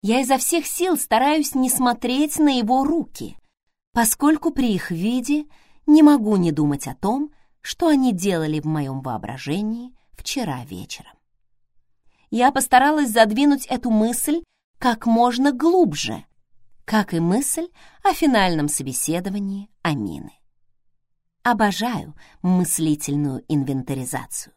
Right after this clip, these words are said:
«Давайте попробуем кое-что новенькое», — говорю я, переходя к следующему пункту нашего сценария. Может быть, когда-нибудь я почти не буду к нему обращаться, как Палома.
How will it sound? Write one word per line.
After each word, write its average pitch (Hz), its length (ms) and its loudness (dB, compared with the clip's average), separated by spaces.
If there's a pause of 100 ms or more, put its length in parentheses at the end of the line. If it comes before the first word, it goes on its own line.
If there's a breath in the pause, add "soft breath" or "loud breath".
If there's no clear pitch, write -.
(1300)
«Давайте 285 520 4
попробуем 330 600 2
кое-что 277 500 2
новенькое», — 151 640 -4 (640)
говорю 151 380 -4
я, 147 300 -8 (420)
переходя 311 500 2
к 285 80 -14
следующему 127 880 -6
пункту 220 640 -8 (200 soft breath)
нашего 147 440 -4
сценария. - 720 -16 (960)
Может 285 380 4
быть, 320 180 0
когда-нибудь 214 880 2
я 247 200 8
почти 262 380 2
не 339 140 6
буду 269 260 2
к - 80 -10
нему 175 220 0
обращаться, 175 760 -6 (460)
как 220 300 0
Палома. 226 540 -4